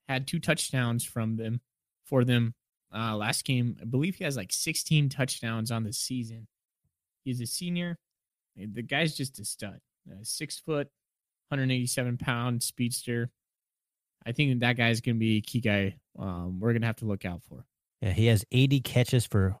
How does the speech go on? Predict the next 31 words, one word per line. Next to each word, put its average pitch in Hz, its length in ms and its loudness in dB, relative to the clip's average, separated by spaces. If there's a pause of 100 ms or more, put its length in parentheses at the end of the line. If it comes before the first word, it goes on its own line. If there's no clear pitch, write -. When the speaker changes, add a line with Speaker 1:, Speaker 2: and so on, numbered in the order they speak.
Speaker 2:
a 113 100 -4
thousand 123 580 6
two - 120 2
hundred 120 200 6
sixty-three 110 440 0
yards 95 300 4
on 90 100 2
the 82 80 -4
year 85 160 -4
for - 160 -4
sixteen - 460 -2
touchdowns. - 540 -6 (440)
Speaker 1:
Ooh. 254 120 0 (880)
I - 40 -4
feel 208 180 -2
like 247 180 -4
that's 208 200 0
what 196 100 -2
they're 175 100 2
gonna 156 200 6
wanna 131 240 4
do 113 200 4
to 101 140 2
us. 95 140 -2
They're 123 100 -4
gonna 123 140 2
try 156 140 4
to 160 80 6
beat 131 200 6
us 117 100 2
vertically. 104 640 -2